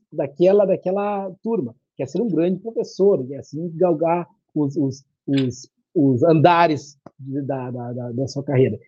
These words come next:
Então, no caso da política também, é claro que o objetivo da Tabata, afinal,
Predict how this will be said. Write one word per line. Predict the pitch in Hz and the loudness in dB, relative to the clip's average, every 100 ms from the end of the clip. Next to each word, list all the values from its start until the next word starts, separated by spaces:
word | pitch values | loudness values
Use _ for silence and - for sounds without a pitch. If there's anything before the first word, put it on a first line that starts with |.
| _ | _
Então, | 190 | 4
no | 226 | 6
caso | 220 | 4
da | 214 208 | 4 2
política | 208 196 - | 0 -2 -2
também, | 226 254 175 117 | 0 2 2 0
é | 117 | -8
claro | - 175 214 208 | -4 0 2 0
que | - | -2
o | 196 | -2
objetivo | 151 135 147 143 | 0 -4 -8 -8
da | 147 | -10
Tabata, | - 160 175 120 | -8 -6 -6 -10
afinal, | - 143 135 180 226 | -6 -2 2 2 0